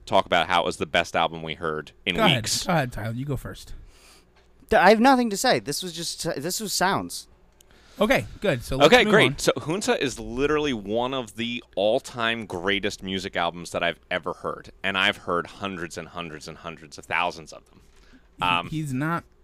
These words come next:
Speaker 2: kidding.
Speaker 1: I'm
Speaker 2: He,
Speaker 1: not kidding.
Speaker 2: he
Speaker 1: I've
Speaker 2: listens to a lot of music.
Speaker 1: Tons. These four musicians, I will say right now,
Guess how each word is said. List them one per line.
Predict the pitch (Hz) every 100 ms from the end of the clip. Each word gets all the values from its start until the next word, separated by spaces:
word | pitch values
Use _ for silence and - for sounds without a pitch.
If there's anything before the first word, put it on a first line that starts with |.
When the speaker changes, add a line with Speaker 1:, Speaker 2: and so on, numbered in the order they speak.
| -
Speaker 2:
kidding. | 147 110 87 73
Speaker 1:
I'm | 104
Speaker 2:
He, | 120
Speaker 1:
not | 117 123
kidding. | 95 -
Speaker 2:
he | 127
Speaker 1:
I've | 151
Speaker 2:
listens | 143 151 131
to | - 131
a |
lot | 127 117
of |
music. | 110 107 101 110
Speaker 1:
Tons. | 110 87 67 - - - _ -
These | 101 127 175 180
four | - - 104 110 127 139
musicians, | 107 104 87 90 113 131 - - _ _
I | 92 117
will | 143 127 113
say | - - 113 101
right | 82 104 113
now, | 90 87 90 107